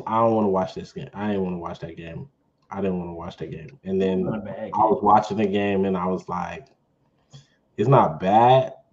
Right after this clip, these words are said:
Speaker 1: but I still don't know why y'all made this a primetime game." Um, the Packers, if I'm just being honest,
Speaker 2: Well, again,
Speaker 1: Jordan
Speaker 2: if you
Speaker 1: Love
Speaker 2: looked at the matchup before everybody got hurt, you had a young Jordan Love going against a young Danny Dimes.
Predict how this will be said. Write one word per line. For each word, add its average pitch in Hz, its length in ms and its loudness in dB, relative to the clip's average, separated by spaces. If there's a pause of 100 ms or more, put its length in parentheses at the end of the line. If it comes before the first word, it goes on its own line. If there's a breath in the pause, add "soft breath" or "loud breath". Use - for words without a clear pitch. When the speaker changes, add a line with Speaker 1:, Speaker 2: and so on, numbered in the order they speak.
(120)
Speaker 1:
but 107 80 0
I 98 120 4
still 110 460 0
don't 92 420 -2 (160)
know 95 360 -4
why - 440 -4
y'all 90 360 -4
made 92 400 -4
this 90 200 -8
a 82 60 -12
primetime 82 800 -10
game." 80 340 -16 (500 soft breath)
Um, 87 400 -2
the 92 100 -8
Packers, 107 840 2
if 98 160 -10
I'm 95 180 0
just 95 280 0
being 98 260 0
honest, 98 420 -2
Speaker 2:
Well, 180 140 2
again, 196 160 4
Speaker 1:
Jordan - 100 2
Speaker 2:
if - 60 0
you 143 100 2
Speaker 1:
Love 147 60 2
Speaker 2:
looked 175 180 -2
at 151 100 -4
the 139 60 2
matchup 123 480 -2
before 113 280 -4
everybody 120 340 0
got 120 200 -4
hurt, 101 400 -6
you 107 140 -10
had 104 460 -4
a 104 100 -6
young 110 360 -4
Jordan 120 320 0
Love 107 380 0
going 104 160 -10
against 101 320 -10
a 101 40 -14
young 104 300 -6
Danny 107 260 -4
Dimes. 98 760 -8